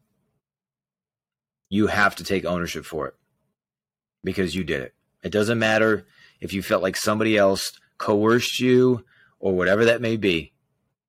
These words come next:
You have to take ownership for your life. And until you do that, then you're still making s-,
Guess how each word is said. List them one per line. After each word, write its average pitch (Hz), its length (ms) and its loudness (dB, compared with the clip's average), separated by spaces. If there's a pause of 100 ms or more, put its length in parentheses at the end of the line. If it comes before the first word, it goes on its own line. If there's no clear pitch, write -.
(140)
You 117 260 4
have 117 180 2
to - 80 -12
take 101 240 0
ownership 95 440 -2
for - 140 -8
your 87 140 -2
life. 78 360 -2
And 98 120 -4
until 135 420 2
you 123 320 2
do 110 280 0
that, 82 360 -2 (1800)
then 98 160 0
you're 98 140 0
still 107 320 -2
making 92 340 -2
s-, - 140 -8